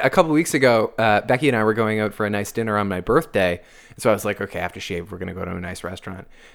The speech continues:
And so she was watching something on T V, so I knew to shut the door, not because of the, the motor of the razor, but because I knew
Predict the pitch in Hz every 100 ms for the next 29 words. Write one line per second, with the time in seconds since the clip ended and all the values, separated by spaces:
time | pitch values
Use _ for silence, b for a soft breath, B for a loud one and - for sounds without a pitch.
0 | b 127 - - 127 117 - - 196 196
1 | 160 127 107 131 - 131 117 110 - -
2 | - - 123 107 107 - 127 135 117 120
3 | 113 127 127 120 - 117 - 107 117 123
4 | 101 90 - - 143 160 - 170 - 156
5 | 139 - 120 113 120 107 104 101 117 110
6 | 110 123 120 113 101 95 - 98 92 107
7 | 120 139 117 92 104 107 120 117 117 123
8 | 143 123